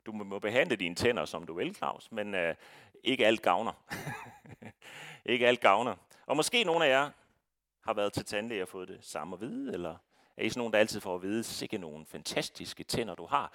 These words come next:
Jeg har aldrig set noget flottere. Jeg har, må jeg ikke få lov at udstille dem?"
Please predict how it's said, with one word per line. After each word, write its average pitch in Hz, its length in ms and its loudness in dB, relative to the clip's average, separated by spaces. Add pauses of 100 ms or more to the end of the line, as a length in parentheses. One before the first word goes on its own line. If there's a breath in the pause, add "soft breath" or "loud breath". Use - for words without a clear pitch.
(280 loud breath)
Jeg 92 100 -6
har 87 80 -8
aldrig 117 260 -4
set 104 420 -2
noget 98 280 -6
flottere. 139 460 2 (440 loud breath)
Jeg 104 200 -4
har, 107 200 -4
må 95 140 -6
jeg 104 80 -2
ikke 127 100 -8
få - 80 -8
lov 107 120 0
at - 80 -4
udstille 139 480 -4
dem?" 104 180 -6